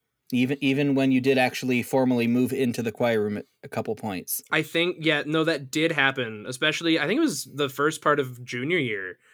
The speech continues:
Speaker 2: when I was technically, like, a music office assistant.
Speaker 1: Yes.
Speaker 2: But I decided that that meant choir room assistant.
Speaker 1: <laughs>
Speaker 2: And so I
Speaker 1: Well,
Speaker 2: would
Speaker 1: you
Speaker 2: just
Speaker 1: know.
Speaker 2: go sit in the back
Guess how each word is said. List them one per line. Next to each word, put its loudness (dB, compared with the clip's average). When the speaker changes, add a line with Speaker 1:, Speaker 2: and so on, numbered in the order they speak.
Speaker 2:
when -2
I 2
was 2
technically, 0
like, 0
a 0
music -2
office 2
assistant. 4
Speaker 1:
Yes. -4
Speaker 2:
But 4
I 8
decided 4
that -6
that 4
meant 0
choir -2
room -10
assistant. -10
Speaker 1:
<laughs> 0
Speaker 2:
And 0
so 6
I 10
Speaker 1:
Well, 8
Speaker 2:
would 6
Speaker 1:
you 6
Speaker 2:
just 6
Speaker 1:
know. 8
Speaker 2:
go 4
sit 6
in -4
the 2
back 0